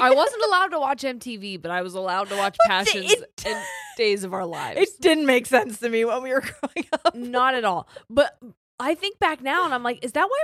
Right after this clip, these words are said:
Speaker 1: my fucking mind is so warped?" Because
Speaker 2: <laughs>
Speaker 1: I think of everything overly
Speaker 2: As a
Speaker 1: dramatized.
Speaker 2: absolute soap opera?
Speaker 1: Yes.
Speaker 2: Yeah.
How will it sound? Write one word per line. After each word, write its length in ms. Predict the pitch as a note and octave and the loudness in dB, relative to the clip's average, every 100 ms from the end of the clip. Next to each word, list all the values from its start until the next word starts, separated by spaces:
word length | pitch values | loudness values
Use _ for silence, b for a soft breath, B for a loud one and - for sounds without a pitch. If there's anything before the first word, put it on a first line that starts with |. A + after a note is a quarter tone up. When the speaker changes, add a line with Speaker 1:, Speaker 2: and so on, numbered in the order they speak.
| D5 | 0
Speaker 1:
my 80 | A4+ | -2
fucking 920 | - - _ D4 D#4 F4 D4+ B3+ A3+ - - | -4 -12 _ -10 -8 -8 -8 -8 -14 -16 -16
mind 560 | G#3 G3 F3+ G#3+ D#4+ | -12 -8 -6 -6 -6
is 120 | D4+ - | -6 -4
so 320 | A#3+ A#3+ B3+ | 0 2 0
warped?" 600 | F#3+ E3+ F3+ F4+ - - | -2 0 0 -2 -6 -8
Because 360 | D4+ - C#4+ B3 - | -6 0 0 0 -4
Speaker 2:
<laughs> 160 | - - | -8 -2
Speaker 1:
I 160 | B3+ | 0
think 240 | D#4 F4 - | 0 -2 -4
of 140 | D#4 A3 | -4 -2
everything 600 | A3 C4 C#4+ D4 D4+ D#4 - - | -4 -4 -8 -10 -10 -12 -16 -2
overly 500 | A3 G#3+ A#3 B3+ B3+ | 0 0 -2 -4 -6
Speaker 2:
As 40 | |
a 20 | F#3 | -8
Speaker 1:
dramatized. 960 | E3+ E3+ F#3+ C#4+ D#4+ E4 G#4 - - - | -4 -4 -4 0 2 2 2 -2 -4 -4
Speaker 2:
absolute 720 | A#3+ B3+ - C4+ B3+ B3+ D#3 | 0 0 -2 -6 -6 -8 -10
soap 420 | - - G3+ G3+ | -16 -8 -6 -4
opera? 540 | C4 C4 D4+ D#4+ D#4 G#4+ | -4 -6 -6 -4 -4 -6
Speaker 1:
Yes. 600 | A#3+ B3 E4 G#4 A#4+ G#3+ | -10 -4 -2 0 0 -2
Speaker 2:
Yeah. 300 | F#3 G3 E3 | -2 -6 -6